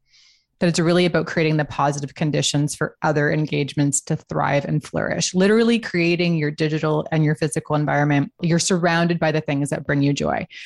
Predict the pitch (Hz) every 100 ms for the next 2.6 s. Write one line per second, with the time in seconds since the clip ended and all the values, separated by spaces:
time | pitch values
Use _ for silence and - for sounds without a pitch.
0 | - - - 156 180 240 170 139 160 208
1 | - 156 143 147 - 135 147 143 - 156
2 | 143 190 - 147 143